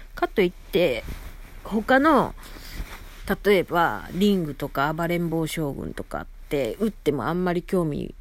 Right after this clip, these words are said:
が湧かなくて、まあ別にすごい当たった、あ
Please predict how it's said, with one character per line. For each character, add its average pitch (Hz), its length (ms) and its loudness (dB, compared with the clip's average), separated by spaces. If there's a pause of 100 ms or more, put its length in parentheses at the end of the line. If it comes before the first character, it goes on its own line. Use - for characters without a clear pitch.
(120)
が - 140 -6
湧 143 100 -4
か 143 180 -6
な 131 140 -6 (760)
く - 100 -14
て、 120 460 -4 (380)
ま 190 140 -2
あ 165 60 -2
別 170 260 -2
に 160 220 0
す 190 180 0
ご 196 100 6
い 160 60 4
当 180 140 2
た 180 80 0
っ 165 60 0
た、 - 160 -8 (2250)
あ 320 800 2